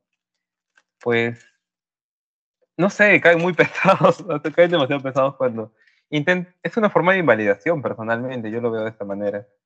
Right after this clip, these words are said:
Una forma de aminorar quizá problemas o sentimientos de otras personas bajo una falsa ilusión que, que en realidad no lo es, ¿no? Es, es intentar deformar hasta cierto punto la realidad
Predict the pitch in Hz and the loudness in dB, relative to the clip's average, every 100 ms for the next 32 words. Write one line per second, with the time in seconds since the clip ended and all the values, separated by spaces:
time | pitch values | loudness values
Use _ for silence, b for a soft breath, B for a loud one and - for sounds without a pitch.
0 | _ _ 127 135 - 139 147 143 117 107 | _ _ -6 -2 0 4 4 4 4 2
1 | 101 95 104 _ _ _ - 123 117 120 | -2 -8 -16 _ _ _ -4 -2 0 4
2 | 123 131 139 _ _ _ _ _ _ _ | 4 4 0 _ _ _ _ _ _ _
3 | _ _ 117 117 123 123 113 117 139 139 | _ _ -10 -2 -2 0 0 0 -2 -2
4 | 139 139 120 107 113 117 117 113 120 - | -4 -6 -10 -10 -10 -10 -10 -12 -18 -20
5 | 107 117 117 127 _ _ _ _ _ _ | -14 -12 -12 -14 _ _ _ _ _ _
6 | _ _ _ _ _ _ _ _ _ - | _ _ _ _ _ _ _ _ _ -2
7 | 131 131 170 170 160 156 - 147 113 - | -2 0 0 0 0 -2 -4 -10 -10 -6
8 | 170 123 110 107 104 101 98 - - _ | -6 -6 -12 -10 -8 -8 -10 -14 -20 _
9 | 127 127 120 123 131 131 131 131 127 110 | -2 2 2 2 0 -2 -2 -2 -4 -6
10 | 120 151 - 147 _ _ - 160 151 123 | -10 -12 -12 -14 _ _ -8 -4 -2 0
11 | 131 139 139 113 113 127 127 - 113 120 | 2 0 -2 -4 2 2 2 -8 -12 -8
12 | 120 117 - 117 117 113 107 101 98 104 | -6 -6 -6 -8 -2 -2 0 -2 -2 -4
13 | 107 | -6